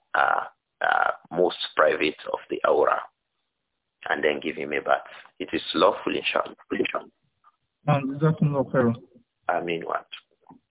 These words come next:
Speaker 2: Does the recitation of Surah Al-Falaq and Nas one does after Salatul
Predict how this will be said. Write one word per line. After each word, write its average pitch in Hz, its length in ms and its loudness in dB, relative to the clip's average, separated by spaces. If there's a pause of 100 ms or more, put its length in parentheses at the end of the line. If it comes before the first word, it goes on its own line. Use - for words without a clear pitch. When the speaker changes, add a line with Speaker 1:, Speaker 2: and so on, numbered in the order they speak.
(300)
Speaker 2:
Does 180 280 8
the 180 180 6
recitation 196 640 6
of 180 220 4
Surah 196 280 4
Al-Falaq 180 540 2 (140)
and 165 220 0
Nas 180 220 0 (500)
one 180 280 0
does 170 280 4
after 170 460 2 (180)
Salatul 170 400 -2